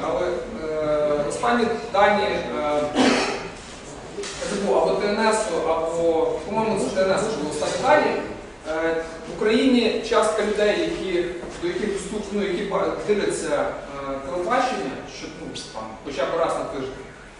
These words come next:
вона, в принципі, майже не змінюється. Але тут причина дуже проста, тому що в більшості людей є вдома, е, телевізор, ну, по замовчуванню, в принципі, який має бути. Ще я думаю, що в когось присутніх тут нема телевізора. О, от, от завдяки таким, як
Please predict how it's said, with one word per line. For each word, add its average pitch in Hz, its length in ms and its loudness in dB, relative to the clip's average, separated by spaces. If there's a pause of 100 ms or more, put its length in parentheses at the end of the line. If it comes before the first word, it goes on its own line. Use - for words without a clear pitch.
(240)
вона, 226 140 2
в 247 120 -2
принципі, 220 420 -2 (100)
майже 180 160 0 (120)
не 147 60 -6
змінюється. 135 600 -6
Але 147 180 0
тут 233 200 -4
причина 202 340 -6
дуже 196 160 -2
проста, 202 360 -4
тому 175 160 -4
що 175 160 -8
в - 40 -8
більшості 208 420 -8
людей 196 440 -2
є 175 40 -2
вдома, 147 480 -4
е, 127 400 -10
телевізор, 165 480 -6
ну, 214 60 -4
по 175 140 -6
замовчуванню, 185 640 0
в - 40 -16
принципі, - 320 -6
який 165 140 -10
має 156 180 -4
бути. 123 240 -10 (580)
Ще 226 160 -6
я 226 60 4
думаю, 233 240 0
що - 60 -4 (640)
в - 100 -12
когось 247 220 2
присутніх 233 380 -4
тут - 160 -8
нема 170 240 -2
телевізора. 120 420 -10 (1120)
О, 139 40 -2 (160)
от, - 100 -6 (140)
от 190 100 -6 (180)
завдяки 208 380 -6
таким, 220 260 -6
як 208 60 -4